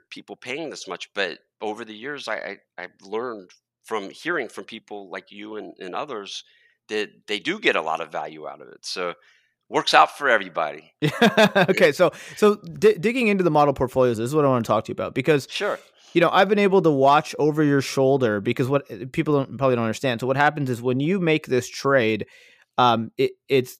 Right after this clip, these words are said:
Speaker 2: the, the system's pretty cool. So you're making, like, these sort of real-time trades. It's, it's paper, you know, money, but we, you know, if we, if you sign up for it, you get a text. So I get a
Speaker 1: Right.
Speaker 2: text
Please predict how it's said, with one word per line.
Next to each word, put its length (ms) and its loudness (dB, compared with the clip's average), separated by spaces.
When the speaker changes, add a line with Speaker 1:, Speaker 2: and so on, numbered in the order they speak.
Speaker 2:
the, 220 4
the 120 -2
system's 380 -2
pretty 300 0
cool. 340 4
So 120 -2
you're 120 4
making, 280 0
like, 160 2
these 140 -4
sort 120 0
of 160 -4
real-time 520 2
trades. 460 4
It's, 160 -12
it's 180 -12
paper, 560 2
you 80 -2
know, 80 0
money, 400 4
but 300 2
we, 260 0
you 120 -2
know, 120 4
if 120 -4
we, 240 -2
if 120 -10
you 80 -4
sign 200 2
up 140 2
for 140 4
it, 80 -2
you 80 -6
get 120 2
a 60 0
text. 500 -6
So 80 2
I 120 4
get 120 2
a 40 4
Speaker 1:
Right. 80 -6
Speaker 2:
text 300 -4